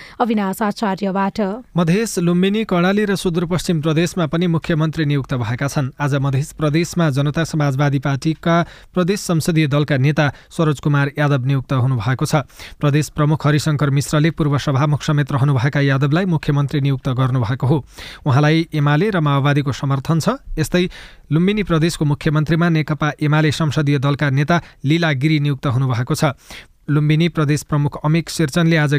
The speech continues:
Speaker 2: गिरीलाई मुख्यमन्त्रीमा नियुक्त गर्नुभएको हो। एमाले सहित सात दल र दुई स्वतन्त्र सहित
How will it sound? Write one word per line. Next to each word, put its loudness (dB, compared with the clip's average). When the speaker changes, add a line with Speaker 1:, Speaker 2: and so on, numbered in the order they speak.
Speaker 2:
गिरीलाई 2
मुख्यमन्त्रीमा 0
नियुक्त -4
गर्नुभएको 0
हो। 2
एमाले 2
सहित 0
सात -2
दल 0
र 2
दुई 2
स्वतन्त्र -4
सहित 2